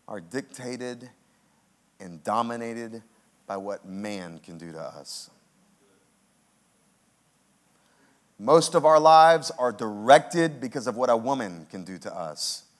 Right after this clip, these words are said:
what a man can do to us, what someone else can do to us. And we architect our lives based on the people that are around us and what other people can do to us.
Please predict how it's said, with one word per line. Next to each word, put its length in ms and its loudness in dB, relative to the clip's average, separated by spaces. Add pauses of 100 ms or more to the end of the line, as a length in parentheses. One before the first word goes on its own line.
(320)
what 180 -4
a 40 -2
man 420 -2
can 160 -10
do 100 -10
to 180 -12
us, 160 -10
what 160 -10
someone 440 -4
else 320 -2
can 220 -8
do 180 -8
to 180 -12
us. 240 -2
And 200 -10
we 200 -2 (340)
architect 720 4 (100)
our 200 6
lives 680 8 (260)
based 400 4
on 220 -4
the 140 -4
people 420 -4
that 160 6
are 300 4
around 440 2
us 180 2
and 120 -4
what 160 -6
other 180 0
people 280 -8
can 180 -10
do 160 -8
to 180 -8
us. 460 -10